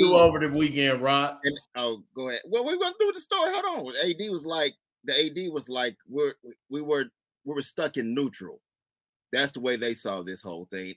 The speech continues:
Speaker 2: And then they're seeing what's going on now in the S E C next season. Who's coming to the S E C? Texas, the biggest rival. We've been missing this rival since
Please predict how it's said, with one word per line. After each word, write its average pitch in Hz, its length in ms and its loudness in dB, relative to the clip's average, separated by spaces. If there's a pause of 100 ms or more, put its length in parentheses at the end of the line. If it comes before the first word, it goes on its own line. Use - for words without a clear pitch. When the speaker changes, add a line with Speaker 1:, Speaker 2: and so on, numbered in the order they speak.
Speaker 2:
And 123 100 -6
then 143 140 2
they're 170 120 4
seeing 160 360 0
what's 135 160 -4
going 127 280 -4
on 117 160 -2
now 131 360 0 (400)
in 120 100 -4
the 120 80 -2
S 135 180 0
E 135 80 -2
C 127 220 -4
next 139 300 -2
season. 92 340 -10 (140)
Who's 208 180 -2
coming 180 200 -4
to 160 40 -6
the 156 160 4
S 147 140 0
E 139 60 -4
C? 123 280 -6 (720)
Texas, - 680 -2 (500)
the 131 120 0
biggest 147 500 2
rival. 120 560 -2 (400)
We've 135 120 -4
been 131 180 2
missing 147 260 0
this 110 100 -6
rival 123 380 -2
since 123 300 -6